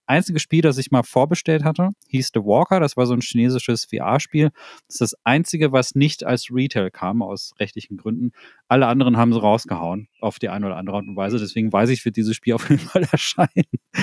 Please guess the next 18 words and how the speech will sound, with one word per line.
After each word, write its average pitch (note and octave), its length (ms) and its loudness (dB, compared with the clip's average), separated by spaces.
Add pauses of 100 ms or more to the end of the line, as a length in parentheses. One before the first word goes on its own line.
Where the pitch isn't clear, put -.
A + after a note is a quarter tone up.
(380)
ähm, G#2+ 300 0
erfahrungsgemäß. G2+ 840 -4 (420)
Ähm, A#2 180 2
Purp D3+ 220 2
Games D#3 280 2
ist C#3 140 -8
ein C3+ 80 2
sehr B2 180 4
interessanter C#3 440 2
Publisher. C#3+ 420 2
Die C3 100 4
haben A#2+ 140 4
sich A#2+ 140 0
lange B2+ 240 2
Zeit B2 340 2
darauf, A2+ 360 2
äh, A2 180 -2
konzentriert, A#2 580 -2